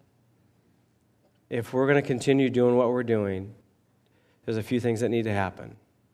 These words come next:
I'm just gonna be taking the Word of God and we're gonna make it extremely practical this morning.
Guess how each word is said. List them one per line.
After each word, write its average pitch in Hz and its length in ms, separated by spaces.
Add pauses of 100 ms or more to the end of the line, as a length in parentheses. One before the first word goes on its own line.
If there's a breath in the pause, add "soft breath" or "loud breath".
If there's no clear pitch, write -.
(600)
I'm 117 100
just 113 140
gonna 113 140
be 101 240 (520 loud breath)
taking 120 280
the 104 100
Word 117 200
of 117 100
God 110 260
and 104 160
we're 104 80
gonna 101 120
make 98 200
it 90 40
extremely 110 420
practical - 560
this - 180
morning. - 280